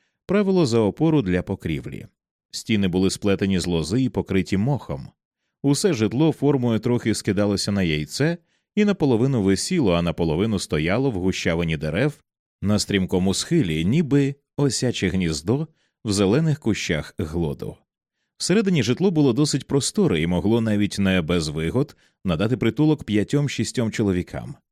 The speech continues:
Виступ скелі хитромудро використовувався як димар. Дим слався понад скелею і кольором майже не різнився від неї,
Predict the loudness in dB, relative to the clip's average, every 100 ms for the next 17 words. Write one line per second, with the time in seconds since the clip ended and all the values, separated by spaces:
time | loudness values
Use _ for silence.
0 | _ _ _ -4 2 2 2 0 -2 0
1 | 2 4 2 2 0 2 2 2 2 0
2 | 0 0 0 0 2 2 0 0 -2 0
3 | -2 0 0 0 -2 -4 -12 _ _ _
4 | _ _ -2 2 2 2 0 0 0 -2
5 | 0 0 -2 -4 -2 0 2 2 2 0
6 | 0 2 2 0 0 0 0 0 0 -2
7 | 0 -2 0 -2 -2 -2 -2 -2 -8 -14